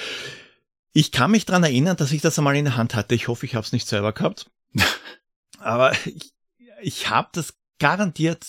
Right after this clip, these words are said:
ich hab damit garantiert einmal gespielt. Wobei Gamepad und Commodore vierundsechzig sich ja sowieso eher bedingt vertragen, weil Commodore vierundsechzig, man hatte ja nur einen Feuerknopf, keinen zweiten.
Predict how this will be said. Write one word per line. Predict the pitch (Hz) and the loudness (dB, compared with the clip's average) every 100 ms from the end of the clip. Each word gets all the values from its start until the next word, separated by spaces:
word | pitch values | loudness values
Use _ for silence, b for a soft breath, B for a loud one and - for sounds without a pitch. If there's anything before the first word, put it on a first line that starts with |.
| - | -6
ich | 123 | -2
hab | 131 | 0
damit | 151 143 - | 2 0 2
garantiert | 151 190 160 160 | 2 4 0 0
einmal | 143 139 | 0 -2
gespielt. | - 127 123 - B B B B | -4 0 0 -2 B B B B
Wobei | 131 143 | 2 4
Gamepad | 143 127 165 175 170 | 4 2 4 2 0
und | 160 | 0
Commodore | - 143 143 156 | 2 2 4 0
vierundsechzig | - 143 175 165 151 - 156 | 0 0 2 0 -2 -4 -4
sich | 165 151 | -4 -4
ja | 170 156 | -2 -2
sowieso | 135 147 147 - 127 156 160 147 B B B B - | -2 0 2 2 2 2 -2 -4 B B B B 0
eher | 135 139 | 2 2
bedingt | 143 - 143 196 - | 0 2 4 2 0
vertragen, | 120 - 113 107 117 156 160 - | -6 -4 -4 -4 -4 -4 -6 -8
weil | 127 123 123 127 131 - - - | 0 2 2 0 -2 -6 -12 -2
Commodore | 131 131 139 | 0 2 2
vierundsechzig, | 135 127 131 131 127 | 2 2 2 0 -2
man | 120 | 2
hatte | 113 107 110 | 2 4 2
ja | 113 | 2
nur | 113 | 2
einen | 110 107 | 2 0
Feuerknopf, | - - 95 - - 170 - - _ _ _ | -2 -6 -4 -2 0 0 -2 -14 _ _ _
keinen | - 101 101 - | -4 -4 -4 -6
zweiten. | - 139 110 190 240 | -2 -2 0 2 2